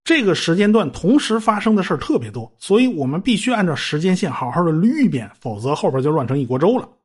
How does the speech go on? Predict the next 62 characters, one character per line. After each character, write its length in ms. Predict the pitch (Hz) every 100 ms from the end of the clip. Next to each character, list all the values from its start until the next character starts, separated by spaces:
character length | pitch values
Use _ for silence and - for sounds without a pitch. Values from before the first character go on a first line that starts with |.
| _ _
哎， 140 | 147 127
我 100 | -
们 140 | 120 120
从 140 | 143
头 80 | 143 151
捋 200 | 175 190
啊。 220 | 127 117 _ _
四 180 | - 277
点 160 | 196 135
三 160 | 226
十 80 | 214
分， 220 | 165 175 - _ -
南 200 | 143 165
云 140 | 156
命 300 | 180 170 143
令 120 | 143 -
一 100 | 180
百 160 | 123
零 200 | 110 131
八 160 | 156 180
架 120 | 170
战 160 | 127 139
斗 120 | 123
机 200 | 131 175
去 140 | - 135
攻 320 | - 170 170
击 200 | 170 151
中 180 | 160 156
途 80 |
岛， 240 | 147 95 - _ -
到 80 | 190
五 360 | 151 190 320
点 240 | 370 139 107
三 240 | - 143
十 160 | 135 123
分， 240 | 123 123 - _
南 240 | - 139 190
云 240 | 156 175
就 140 | 170 143
看 280 | - 180
见 220 | 135 127 120
一 100 | 139
架 220 | 147 127
卡 240 | - 113
特 180 | 117 151
里 120 | 127
娜 180 | 123 139
式 160 | 131 120
侦 140 | 139
察 160 | 123 127
机 180 | 139
晃 240 | 127 208 139
晃 140 | 131
悠 100 | 139
悠 180 | 139 135
在 200 | 131 135
自 180 | 123 135
己 140 | 117
上 180 | 110 131
空 160 | 147 139
转 180 | 165
悠， 120 | 139